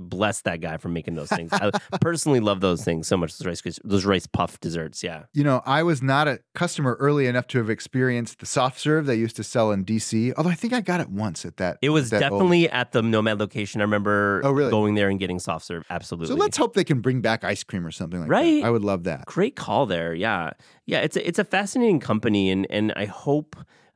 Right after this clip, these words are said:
Speaker 1: um, I, I'm pulling for them. I, I want Sweetgreen to succeed. It, it, it's important to food. I think the putting s-, farmers at the center of their marketing was an original idea that really hasn't been done that, that much since. So
Speaker 2: Totally. Yeah. Local food.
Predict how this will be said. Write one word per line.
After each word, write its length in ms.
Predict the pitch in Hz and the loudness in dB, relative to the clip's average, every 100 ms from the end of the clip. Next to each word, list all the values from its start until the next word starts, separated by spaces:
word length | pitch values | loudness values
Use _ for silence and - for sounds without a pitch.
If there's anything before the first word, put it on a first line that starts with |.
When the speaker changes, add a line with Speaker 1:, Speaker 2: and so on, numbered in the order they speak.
| - | -2
Speaker 1:
um, 540 | 101 104 104 104 95 - - | 2 4 4 2 -2 -6 -6
I, 120 | 117 | -2
I'm 120 | 123 123 | 0 0
pulling 240 | - 226 | 2 0
for 160 | - 87 | -2 -4
them. 220 | 82 90 | -2 0
I, 300 | 101 82 110 | 0 2 2
I 40 | |
want 260 | 113 127 92 | 2 2 0
Sweetgreen 360 | 123 107 107 | -6 -2 0
to 80 | 98 | 0
succeed. 460 | - - - 117 85 | -4 -8 -6 -4 -4
It, 120 | 82 95 | -6 -6
it, 140 | 95 | -6
it's 340 | - 104 95 | -4 -6 -4
important 400 | 110 - 123 104 98 | -6 -2 -2 -2 -6
to 80 | |
food. 240 | - 95 92 | -4 -2 0
I 60 | |
think 160 | 98 87 | -2 -2
the 160 | 87 82 - _ _ | -4 -6 -12 _ _
putting 140 | - 127 | 0 0
s-, 180 | 107 - | -2 -8
farmers 400 | - 113 110 107 | -2 0 4 2
at 120 | 104 73 | 2 -2
the 60 | |
center 280 | - 104 101 | -2 0 2
of 80 | 92 | 2
their 80 | 95 | 2
marketing 480 | 117 123 120 113 | 2 0 0 2
was 120 | 107 98 | 4 4
an 80 | 104 | 4
original 380 | 104 98 98 | 2 2 2
idea 280 | 95 92 98 | 2 2 2
that 180 | 95 65 | 2 2
really 220 | 87 95 | 2 2
hasn't 240 | 98 90 90 | 2 0 0
been 100 | 85 | 2
done 200 | 90 90 | 2 2
that, 160 | 87 - | 2 0
that 200 | 82 76 | -2 0
much 200 | 85 - | 0 0
since. 320 | 87 90 95 | -2 -2 -2
So 300 | - 85 82 | -2 -2 -2
Speaker 2:
Totally. 320 | - 190 131 | 0 0 0
Yeah. 200 | 101 147 | 2 2
Local 400 | 110 117 147 190 | 2 2 2 0
food. 400 | - 156 151 170 | 0 2 4 2